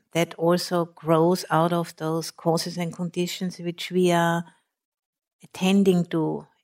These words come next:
in, in our practice. And, you know, being on a retreat like this is a particular,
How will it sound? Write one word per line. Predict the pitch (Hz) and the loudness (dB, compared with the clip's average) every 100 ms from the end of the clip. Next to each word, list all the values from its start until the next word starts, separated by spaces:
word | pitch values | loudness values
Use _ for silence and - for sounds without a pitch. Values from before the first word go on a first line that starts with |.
| _ | _
in, | 185 175 165 160 | -2 0 -2 -6
in | 180 165 | -4 -2
our | 156 156 | -2 -4
practice. | - 165 165 - - - - - _ _ _ _ _ _ _ _ _ _ - | -2 -4 -4 -14 -16 -16 -18 -20 _ _ _ _ _ _ _ _ _ _ -8
And, | 170 165 170 | -6 -4 -2
you | |
know, | 175 | -2
being | 170 180 175 | 4 4 6
on | 170 | 2
a | 170 | 0
retreat | 160 160 - 190 190 | -2 -4 2 2 4
like | 190 175 - | 2 2 0
this | 185 - | -4 -4
is | 165 | -8
a | 170 | -4
particular, | 165 - 196 196 185 180 170 165 | -4 0 -2 0 2 6 6 6